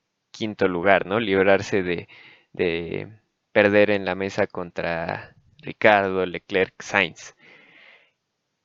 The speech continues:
Sin embargo, eh, no contaba con que Sainz, quien retrasó su parada hasta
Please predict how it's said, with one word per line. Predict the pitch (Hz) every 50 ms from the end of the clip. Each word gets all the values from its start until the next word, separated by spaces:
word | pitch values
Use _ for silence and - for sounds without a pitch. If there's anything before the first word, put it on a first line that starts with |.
| _ _ _ _ - - -
Sin | - - - 117 113 113
embargo, | 120 127 135 143 143 127 117 110 107 113 120 123 117 _ _ _ _ _ _ _ _
eh, | - 107 101 92 95 - - - - - _ _ _ _ _ _ _ _ _ _
no | - 107 107
contaba | - 120 117 110 107 - 120 110 110 110 110
con | - - 87 90 90
que | - - - 90 92
Sainz, | - - 135 120 113 104 107 131 139 - - - - _ _
quien | - - 95 90 87 87 87 87 87 87 - - - - - - - _ _ _ _ _ _ _ _
retrasó | - 107 107 101 - - 107 104 101 - 113 113
su | - 135 -
parada | - - 101 101 107 110 117 113 101 98 90
hasta | 95 - - _ - 101 95 90 90 92 98 -